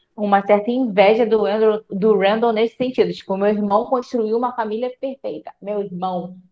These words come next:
que nem é filho de sangue do meu pai, é igualzinho ao meu pai, é tão incrível quanto meu pai, tem filhas lindas. Ele faz a mesma coisa e ele passa a série inteira tendo relações amorosas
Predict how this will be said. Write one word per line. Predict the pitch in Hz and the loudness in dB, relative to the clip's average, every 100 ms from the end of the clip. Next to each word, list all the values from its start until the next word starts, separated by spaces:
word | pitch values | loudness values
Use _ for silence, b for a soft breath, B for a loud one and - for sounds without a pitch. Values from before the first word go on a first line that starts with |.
| - | -6
que | 220 | -4
nem | 208 302 349 | 0 0 -2
é | 240 | -4
filho | 196 254 247 | -4 -2 -2
de | 214 | -6
sangue | - 226 214 | -6 -4 -2
do | 220 | -2
meu | 214 202 | -2 -4
pai, | 208 196 208 247 294 _ _ _ | -2 -2 -2 -4 -10 _ _ _
é | 269 277 | 0 0
igualzinho | 240 240 254 247 247 | 4 2 2 -2 -6
ao | 247 | -4
meu | 254 | -6
pai, | 254 208 202 202 | 0 0 2 0
é | 202 | 0
tão | 214 | -2
incrível | 214 220 202 190 | -6 -4 -4 -4
quanto | 196 185 185 | -6 -8 -6
meu | 180 | -6
pai, | 175 202 208 202 | -4 -4 -4 -6
tem | 202 185 | -8 -12
filhas | 185 175 175 170 | -10 -6 -6 -4
lindas. | 180 185 202 214 214 214 214 _ _ _ - | -6 -6 -8 -10 -10 -10 -12 _ _ _ -8
Ele | 202 | -4
faz | 208 202 | 2 4
a | 196 | 4
mesma | 170 302 320 | 0 -2 0
coisa | 240 226 254 | 2 2 2
e | |
ele | 226 240 226 | 0 0 -2
passa | 220 - | -2 -2
a | 233 | -8
série | - 190 190 190 - - | -2 -2 -2 -8 -12 -4
inteira | 294 427 508 _ - 240 220 247 285 294 - | -2 -2 -6 _ 0 4 4 2 -4 -8 -2
tendo | 233 233 | -2 0
relações | 233 220 220 220 214 | -2 -2 -2 -4 -6
amorosas | 220 214 196 202 208 214 | -2 0 0 0 -2 -10